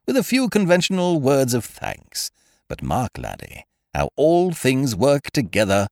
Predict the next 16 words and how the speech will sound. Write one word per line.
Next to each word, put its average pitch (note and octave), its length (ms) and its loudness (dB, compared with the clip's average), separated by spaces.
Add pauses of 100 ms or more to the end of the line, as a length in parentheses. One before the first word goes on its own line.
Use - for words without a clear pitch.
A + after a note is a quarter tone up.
(140)
for G#2 140 -2
good." D2 540 -8 (600)
Millie, F2+ 500 0 (640)
who, A#2+ 120 0
between E3 260 -2
ourselves, F2+ 760 -2
is E2 240 -8
absolutely C#3+ 680 0
a F#2 120 -2
girl F#2+ 420 4
in F2 100 0
a E2+ 60 0
million, A#2 580 2 (600)
happened A#3 340 0
to - 200 -4
think - 380 -2